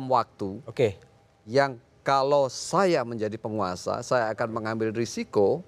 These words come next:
Speaker 1: untuk tidak melakukannya. Dengan melakukan, Pak Imam mengatakan, satu, pendekatan bahwa ini ada motivasi religius yang kuat membawa orang datang bersama. Ini yang memerlukan penanganan yang berbeda.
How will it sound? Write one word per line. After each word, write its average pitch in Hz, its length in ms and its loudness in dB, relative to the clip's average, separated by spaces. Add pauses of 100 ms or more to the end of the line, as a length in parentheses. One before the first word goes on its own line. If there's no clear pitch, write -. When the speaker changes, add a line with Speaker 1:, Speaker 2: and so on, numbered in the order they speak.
(320)
Speaker 1:
untuk 120 320 0
tidak 107 320 -2
melakukannya. 98 720 -2
Dengan 123 400 0
melakukan, 98 640 -4 (320)
Pak 92 240 0
Imam 110 180 0
mengatakan, 101 640 -4
satu, 107 560 -2 (320)
pendekatan 110 640 0
bahwa 113 320 0
ini 165 240 2
ada 160 160 0
motivasi 139 640 0
religius 123 560 0
yang 117 160 2
kuat 131 320 -2
membawa 113 320 2
orang 113 160 2
datang 101 240 -2
bersama. 95 480 -4
Ini 143 320 -2
yang 165 80 -2
memerlukan 135 400 -2
penanganan 139 400 -2
yang 123 80 -6
berbeda. 127 400 0